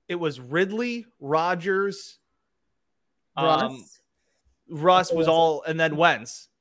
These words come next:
Speaker 1: all
Speaker 2: Mm-hmm.
Speaker 1: within this, this past week of recording. And at the same time we're recording
Speaker 2: Yeah.
Speaker 1: this, some behind the curtain, Syracuse is up seven somehow against Duke without Buddy Boeheim.
Speaker 2: I don't
Speaker 1: And that's on the T V behind me, but we'll just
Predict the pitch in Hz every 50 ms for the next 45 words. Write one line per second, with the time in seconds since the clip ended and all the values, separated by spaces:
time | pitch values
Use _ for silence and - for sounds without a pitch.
0 | _ _ _ - 156 170 175 170 170 160 151 160 156 151 151 143 147 - - 156
1 | 151 143 - - 160 147 139 - 151 139 139 143 135 - 165 156 143 135 131 131
2 | 151 160 156 151 143 - 190 185 170 - 170 165 160 156 156 143 139 139 - 175
3 | 170 143 147 135 127 127 131 - - _ _ _ _ _ - - 165 156 151 156
4 | 160 160 151 143 - 185 170 139 139 139 131 - _ _ _ _ - - - 202
5 | 202 202 185 - 190 175 - 165 147 160 143 - - - - - 196 180 165 165
6 | 156 139 - 151 143 135 139 135 135 139 139 139 139 131 127 123 151 160 147 139
7 | 143 135 131 131 123 139 131 135 123 127 131 127 127 120 117 113 113 175 170 170
8 | 165 151 170 160 160 160 170 170 - 170 165 160 151 - 160 151 156 151 135 135
9 | 139 135 131 123 113 110 - - 147 156 170 180 170 170 160 147 - -